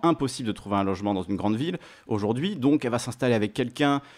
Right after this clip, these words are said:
euh, avec qui ça va être compliqué, dans un petit studio, elle va avoir beaucoup plus de difficultés pour travailler, elle va être obligée de prendre un boulot en plus, et on sait que les étudiants qui ont un boulot en plus à côté de leurs études, euh, échouent beaucoup plus que ceux qui, qui n'ont pas,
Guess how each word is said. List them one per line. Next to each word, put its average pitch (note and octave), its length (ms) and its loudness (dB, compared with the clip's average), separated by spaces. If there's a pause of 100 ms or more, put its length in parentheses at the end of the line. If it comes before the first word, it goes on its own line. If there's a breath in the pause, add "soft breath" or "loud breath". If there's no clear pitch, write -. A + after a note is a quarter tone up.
(200 loud breath)
euh, G2 800 2
avec G2 140 0
qui - 80 -10
ça A2 80 -4
va G2 40 0
être G2 60 -4
compliqué, D#3 440 0
dans D3 140 6
un B2+ 60 4
petit B2 180 -4
studio, F#3 560 4
elle B2+ 80 6
va A#2+ 40 8
avoir A#2 160 4
beaucoup C#3 220 -4
plus D3+ 120 -4
de C3 80 2
difficultés A#2+ 440 -4
pour G2 120 -12
travailler, E3 460 2
elle B2+ 80 6
va A#2+ 80 4
être - 220 -6
obligée E3 480 2 (320 loud breath)
de G#2+ 100 -2
prendre A2 300 -2
un G2+ 100 2
boulot F3+ 420 2 (200 loud breath)
en C3 100 6
plus, F#3+ 440 -4 (180 soft breath)
et B2+ 80 4
on B2 100 4
sait F3 200 2
que - 100 -4
les A#2+ 260 4
étudiants C#3+ 480 2
qui B2+ 180 -6
ont B2 120 2
un A#2 80 4
boulot C#3+ 260 4
en C#3+ 80 6
plus C#3+ 220 -8
à G#2+ 40 -2
côté C#3 180 -2
de B2 60 0
leurs A2+ 160 4
études, A#2 380 -6 (400 soft breath)
euh, G2 320 2
échouent D3+ 380 4 (100)
beaucoup C3 260 0
plus C3+ 340 -4
que A2+ 140 -4
ceux A#2+ 200 -4
qui, G2 520 -8
qui - 100 -12
n'ont G2 120 2
pas, B2+ 300 4